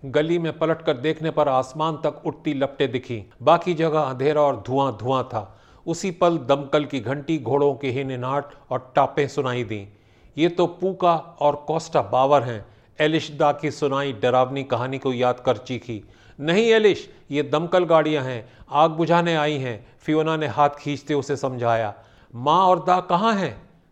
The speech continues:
कहाँ हैं वे दोनों? अगर घर जल जाएगा तो हम उन्हें कहाँ ढूंढेंगे?"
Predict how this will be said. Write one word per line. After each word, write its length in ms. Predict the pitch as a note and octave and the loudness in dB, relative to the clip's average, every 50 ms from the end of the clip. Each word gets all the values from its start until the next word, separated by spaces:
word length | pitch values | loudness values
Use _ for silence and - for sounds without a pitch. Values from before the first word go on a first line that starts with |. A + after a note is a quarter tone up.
| _ _ - | _ _ 2
कहाँ 180 | F#3 G#3 A3+ | 4 6 6
हैं 80 | A#3 A3+ | 6 6
वे 120 | G3+ G#3+ | 6 4
दोनों? 440 | G3 F3 F#3 D#3+ C3+ A2+ G#2+ - - - | 4 4 2 0 0 -2 -6 -10 -6 -4
अगर 260 | - D3 D3 F#3 F3+ D#3 | -2 0 2 2 2 2
घर 380 | B2+ - B2+ D3+ F3 F#3 D3 | 0 -2 0 0 2 2 0
जल 200 | - D3 C#3 C3+ | 0 0 0 2
जाएगा 340 | C3+ D3 D3+ D#3+ F3 G3+ G3+ | 2 2 2 4 2 2 0
तो 200 | G3+ - F#3+ F3 | 0 0 0 0
हम 260 | C#3+ - F3+ F#3+ G3+ | 0 -2 -4 -4 -2
उन्हें 240 | F#3+ F3+ F3 G3+ G3+ | -4 -2 -2 -2 -4
कहाँ 300 | - - D#3+ F3+ A3+ G#3+ | -2 -2 0 0 0 0
ढूंढेंगे?" 520 | G#3 G3+ G3+ G3+ F#3+ F3 D#3 C3+ A2 G2 | 0 0 0 0 0 -2 -2 -2 -4 -4